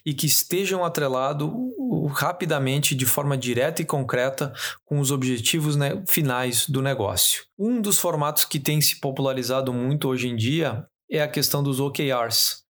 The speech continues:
Objetivos e resultados chaves, traduzidos para o português, que tem sido uma metodologia encabeçada aí pelo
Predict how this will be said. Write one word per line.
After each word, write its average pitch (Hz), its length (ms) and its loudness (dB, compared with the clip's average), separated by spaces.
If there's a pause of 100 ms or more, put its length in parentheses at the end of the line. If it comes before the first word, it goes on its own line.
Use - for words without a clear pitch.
(100)
Objetivos 160 880 2
e 190 140 -2
resultados 139 600 0
chaves, 127 580 0
traduzidos 120 520 0
para - 160 -4
o 131 40 -10
português, 135 640 0 (440)
que 160 400 0
tem 151 120 0
sido 156 180 2
uma 151 120 2
metodologia 139 760 0
encabeçada 131 640 0
aí 123 140 0
pelo 131 220 0